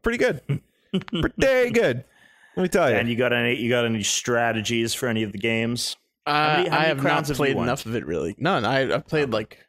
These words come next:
Speaker 3: I think I've played,
Speaker 1: He's
Speaker 3: like,
Speaker 1: only
Speaker 3: six total games or something.
Speaker 1: Yeah, he hasn't played that much.
Speaker 3: But, uh, I guess the only thing that I realized in the last game I played that's so fresh in my mind was, um, on, uh, I forget what, which one it is, with the pendulums going back and forth.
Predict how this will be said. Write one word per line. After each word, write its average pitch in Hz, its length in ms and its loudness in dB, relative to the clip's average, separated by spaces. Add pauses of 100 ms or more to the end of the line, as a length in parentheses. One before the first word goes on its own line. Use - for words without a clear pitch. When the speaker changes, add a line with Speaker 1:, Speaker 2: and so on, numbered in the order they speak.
(140)
Speaker 3:
I - 80 -2
think 147 140 -2
I've 110 80 -6
played, 92 240 -4
Speaker 1:
He's 127 80 -2
Speaker 3:
like, 131 80 2
Speaker 1:
only 143 140 0
Speaker 3:
six - 380 -4
total 85 300 -2
games - 340 -4
or - 60 -12
something. - 300 -8
Speaker 1:
Yeah, 107 180 2
he 107 80 -2
hasn't 101 240 -2
played 95 160 -6
that - 80 -4
much. 101 180 -8 (240)
Speaker 3:
But, 123 440 -2
uh, 127 460 0 (380)
I 127 120 -2
guess 135 240 -2
the 139 120 0
only 131 300 -2 (100)
thing 135 320 -2
that 127 100 2
I 123 40 2
realized 127 720 0
in 131 160 -2
the 131 80 0
last 127 300 0
game 131 160 -2
I 131 60 0
played 135 460 -2 (140)
that's - 180 -4
so 131 120 0
fresh 120 320 -2
in 123 80 0
my 117 60 0
mind 120 360 0
was, 120 320 -4 (540)
um, 120 500 0 (320)
on, 139 320 0
uh, 123 260 0
I 139 100 -4
forget 127 180 -2
what, 120 200 -4
which 127 240 -8
one 127 120 0
it 120 80 0
is, 120 100 -2
with 113 80 -8
the - 80 -8
pendulums 143 540 0
going 147 180 0
back 147 160 0
and 151 100 -4
forth. 160 320 -4